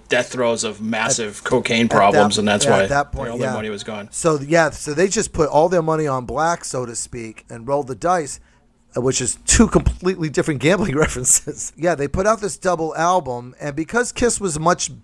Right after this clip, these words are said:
Speaker 2: better a live band than they were a studio band, I don't know what happened, but that album just sold.
Speaker 1: Well, I mean, it sounded really good. I think that's part
Speaker 2: Right.
Speaker 1: of it. From what I remember, they,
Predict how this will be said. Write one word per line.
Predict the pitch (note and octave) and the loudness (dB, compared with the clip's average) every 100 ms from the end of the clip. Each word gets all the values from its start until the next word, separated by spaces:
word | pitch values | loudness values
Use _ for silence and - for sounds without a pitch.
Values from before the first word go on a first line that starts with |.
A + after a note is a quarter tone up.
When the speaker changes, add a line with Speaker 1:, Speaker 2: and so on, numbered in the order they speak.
| - | 2
Speaker 2:
better | - D#3 D#3+ D#3 | 6 8 6 6
a | C3 | 4
live | A#2 A#2+ C#3 D3 C3 | 4 6 6 4 2
band | D#3+ D#3 D#3 | 2 4 0
than | C#3 | -2
they | C3 | -2
were | B2+ A#2+ B2+ B2+ B2 A#2+ | 0 4 6 8 6 4
a | G#2+ | 0
studio | - - G#3+ G#3+ C#3 A2+ | -2 0 0 2 2 2
band, | A#2 A2+ G#2 G#2 - - | 0 -2 -2 -6 -10 -4
I | A3+ | -2
don't | F3+ | -2
know | A#2 | -6
what | G2+ C#3+ C#4+ | -4 2 4
happened, | B3 A#3+ - D3+ B2+ | 4 0 -2 -6 -8
but | B2 A#2 A2 _ | -10 -10 -18 _
that | - D#3 F#3 - | -2 -2 -2 -2
album | C3+ B2 B2 B2 | -2 -2 -6 -12
just | A2 A2 G2+ | -14 -14 -10
sold. | - - - G2 D3+ B2+ G2 - | -10 -8 -6 2 4 4 0 -10
Speaker 1:
Well, | - D#3+ C#3+ C#3+ - | -2 2 2 0 -2
I | A#2 | -4
mean, | C3+ C3+ | -2 -2
it | C#3+ | 0
sounded | - D#3 D3+ | 0 2 2
really | C3 C#3 C3 | 2 2 2
good. | A#2 B2 C#3 A#2 | 0 2 2 0
I | |
think | A#2 B2 A2+ | -4 -8 -6
that's | A#2 - | -8 -6
part | B2+ C3 | -2 0
Speaker 2:
Right. | C3 B2+ | 0 -2
Speaker 1:
of | |
it. | - _ | -8 _
From | - C3 | -10 -4
what | C3+ C#3+ | 0 6
I | D3+ | 6
remember, | D3 C#3+ C#3+ C3+ B2 | 6 4 2 2 2
they, | A#2+ B2+ B2+ | 2 0 0